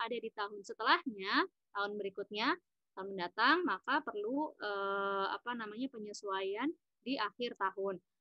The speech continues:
Eh, lalu akun-akun apa yang perlu penyesuaian di akhir tahun? Nah, itu sesuai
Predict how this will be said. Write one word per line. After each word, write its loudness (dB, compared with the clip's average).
Eh, 4
lalu 4
akun-akun 0
apa 4
yang 2
perlu -4
penyesuaian -2
di 0
akhir -4
tahun? 2
Nah, -12
itu 0
sesuai -2